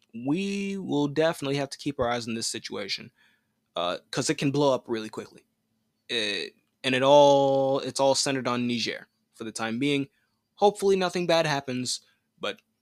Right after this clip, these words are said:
we'll just keep our eyes on these developments as they go. This segment was taken from my podcast,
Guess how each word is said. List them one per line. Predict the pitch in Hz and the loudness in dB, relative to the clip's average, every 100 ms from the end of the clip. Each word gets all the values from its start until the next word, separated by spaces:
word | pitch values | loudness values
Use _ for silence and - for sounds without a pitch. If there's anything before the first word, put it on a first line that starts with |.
| _ _ _ _ _ - _ _ _ _ _ _ _ | _ _ _ _ _ -10 _ _ _ _ _ _ _
we'll | 104 117 131 | -10 -4 -4
just | 127 135 - - - | -4 -4 -4 -6 -8
keep | - 185 165 | -8 -2 2
our | 147 | 2
eyes | 139 139 131 | 0 -2 -4
on | 127 | -6
these | 120 117 | -6 -8
developments | 123 110 101 - - - - - - | -8 -6 -8 -10 -12 -6 -6 -6 -8
as | 98 98 | -12 -10
they | 101 | -12
go. | 104 - - _ _ _ _ _ _ _ _ _ _ _ _ _ - - _ _ 143 | -14 -18 -20 _ _ _ _ _ _ _ _ _ _ _ _ _ -20 -20 _ _ -8
This | 156 147 | -4 -2
segment | - 131 127 175 180 | -2 -2 -2 -6 -6
was | 131 | -8
taken | - 147 135 | -6 -4 -4
from | 123 127 | -6 -2
my | 131 131 | 0 0
podcast, | 180 185 175 160 165 156 | 0 -2 -4 -6 -6 -8